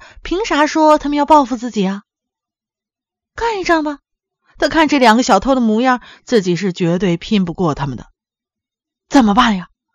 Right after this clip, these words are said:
他急得出了一头冷汗。拐过一个路口的时候，两个小偷逼了上来，挨个的一把揪住了小丁的头发，就开始骂了：“你小子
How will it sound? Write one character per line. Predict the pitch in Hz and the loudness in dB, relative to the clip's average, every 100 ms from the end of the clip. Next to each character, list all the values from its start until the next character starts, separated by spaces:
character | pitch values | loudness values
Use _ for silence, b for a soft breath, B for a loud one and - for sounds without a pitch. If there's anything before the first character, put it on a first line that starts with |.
| b b b | b b b
他 | - 143 | -8 -6
急 | 143 - 143 | -6 -6 -4
得 | 156 156 147 | -2 -2 -4
出 | - - 185 | -8 -8 -4
了 | 185 | -2
一 | - 226 185 165 | -4 -4 -4 -4
头 | - 160 202 | -6 -4 -2
冷 | 302 180 | 0 0
汗。 | - 151 - _ _ _ _ _ _ _ _ _ _ _ _ _ _ _ _ - | -4 -14 -14 _ _ _ _ _ _ _ _ _ _ _ _ _ _ _ _ 0
拐 | 330 311 | 4 4
过 | 311 349 | 4 2
一 | |
个 | 330 | 4
路 | 392 415 | 6 4
口 | - 165 | 4 -4
的 | 180 | -4
时 | - 160 | -4 -4
候， | 160 147 B B | -4 -6 B B
两 | 165 131 120 | -4 -4 -6
个 | 143 | -10
小 | - 131 113 | -6 -8 -6
偷 | - 214 - - | -6 -6 -6 -2
逼 | 311 415 | 4 4
了 | 311 | 2
上 | - | -4
来， | - _ _ _ _ _ _ _ b b | -10 _ _ _ _ _ _ _ b b
挨 | - 277 | 2 2
个 | 269 339 | 6 4
的 | 262 B B 523 508 | 4 B B -6 0
一 | 320 | 0
把 | 254 196 - | 0 -4 -6
揪 | - 330 339 | 0 4 4
住 | 320 | 4
了 | 226 | 0
小 | - - 147 143 | 0 -4 -4 -2
丁 | 294 | -2
的 | 247 | 0
头 | - 190 | 0 2
发， | 220 196 B | 2 0 B
就 | - | -4
开 | 185 196 | 0 -2
始 | - | 0
骂 | 247 | -2
了 | 214 - _ _ _ _ _ _ | -2 -8 _ _ _ _ _ _
：“你 | 262 | 0
小 | 320 - | 4 6
子 | 262 | 6